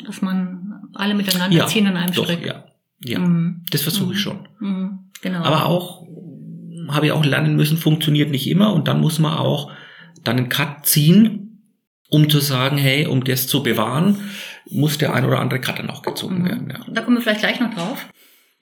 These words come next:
Speaker 1: Mich würde nur interessieren, wer oder was dich in-, inspiriert. Also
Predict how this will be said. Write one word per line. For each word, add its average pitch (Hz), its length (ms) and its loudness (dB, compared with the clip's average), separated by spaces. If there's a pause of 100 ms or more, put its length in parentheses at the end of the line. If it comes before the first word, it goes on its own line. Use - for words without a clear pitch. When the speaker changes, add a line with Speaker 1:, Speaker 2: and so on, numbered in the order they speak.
(420)
Speaker 1:
Mich 226 160 0
würde 233 100 4
nur 214 100 0
interessieren, 208 600 0
wer 202 180 -2
oder 202 180 -4
was 196 180 -4
dich 185 180 0
in-, 185 160 -2
inspiriert. 190 840 -2
Also 180 380 -4